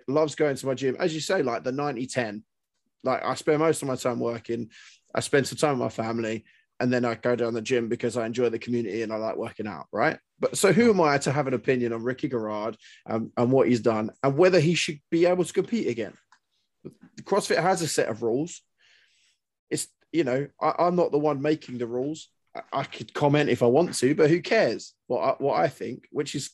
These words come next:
kind of one of the reasons we got you on the podcast, 'cause it's not a great, it's not a great conversation, just me, <laughs> Jason, Tom talking about, you know, performance enhancing drugs. But I,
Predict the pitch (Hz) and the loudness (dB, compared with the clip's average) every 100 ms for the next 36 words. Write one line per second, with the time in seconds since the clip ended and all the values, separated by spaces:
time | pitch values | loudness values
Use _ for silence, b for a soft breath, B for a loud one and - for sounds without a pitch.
0 | - 175 180 175 147 139 127 131 135 170 | -2 2 4 4 6 6 4 2 0 0
1 | 175 208 - - 247 233 120 117 117 104 | 2 0 -4 -4 0 0 -2 -2 -4 -4
2 | 123 110 - 135 B B - 156 220 190 | -4 -4 -4 -6 B B -6 2 4 6
3 | 165 170 185 - 214 156 180 190 - 165 | 6 6 6 6 4 6 6 6 6 4
4 | - 196 - - 120 139 123 135 113 - | 4 2 2 2 -2 -4 0 0 0 -4
5 | - - - 143 - 160 156 143 165 156 | -4 -4 -6 -6 -2 0 0 0 0 0
6 | 147 135 - 123 107 - B B B B | -2 -4 -4 -6 -6 -6 B B B B
7 | _ - 147 131 120 120 B B B _ | _ -2 0 2 0 -2 B B B _
8 | _ 147 131 143 127 131 131 127 123 120 | _ -2 2 2 2 2 0 0 -2 0
9 | 143 - 120 - _ _ - - - _ | 0 -2 -6 -14 _ _ -4 -4 -8 _
10 | _ _ - | _ _ -6